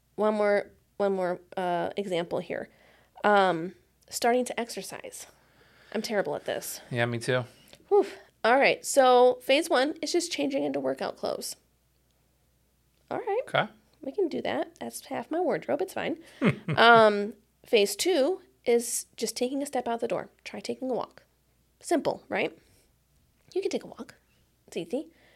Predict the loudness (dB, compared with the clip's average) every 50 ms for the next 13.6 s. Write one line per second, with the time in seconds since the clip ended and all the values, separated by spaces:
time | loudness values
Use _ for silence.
0 | _ _ _ _ _ _ _ _ 2 2 4 4 2 0 0 2 2 2 2 0
1 | -4 -6 -6 -6 -6 -6 -6 -8 -10 -10 -10 -10 -8 -6 -6 -4 -4 -6 -6 -8
2 | -10 -10 -8 -6 -6 -6 -6 -10 -14 _ _ _ _ _ _ _ _ _ _ -10
3 | -10 -8 -10 -12 -14 _ _ _ -2 0 0 0 0 0 0 0 0 0 0 -2
4 | -2 -2 -4 -4 -4 -4 -4 -4 -2 -2 -2 -2 -2 -2 -4 -6 -8 -10 -12 -14
5 | _ _ -2 -2 0 0 0 -2 -4 -8 -14 _ _ _ _ _ _ -4 2 2
6 | 4 4 2 2 2 6 8 8 8 8 6 4 4 4 2 2 2 2 4 4
7 | 4 4 4 2 0 -2 0 0 -2 -2 0 -2 0 0 0 0 0 -2 0 0
8 | 0 2 2 2 2 0 0 -4 -8 -14 -20 -20 -20 -20 -20 -20 _ 4 6 8
9 | 8 10 8 8 6 4 0 -2 -6 -10 _ 2 4 4 4 4 2 2 2 2
10 | 0 -4 _ _ _ _ _ -4 -4 -4 -2 -4 -4 -6 -4 -2 -4 -4 0 0
11 | 0 0 2 0 -2 -4 -4 -6 -6 -8 -8 -8 _ _ _ _ _ _ _ _
12 | _ _ _ _ _ _ _ _ _ _ _ _ _ _ _ _ _ _ _ _
13 | -6 -6 -4 -2 0 2 2 0 0 -4 -10 -14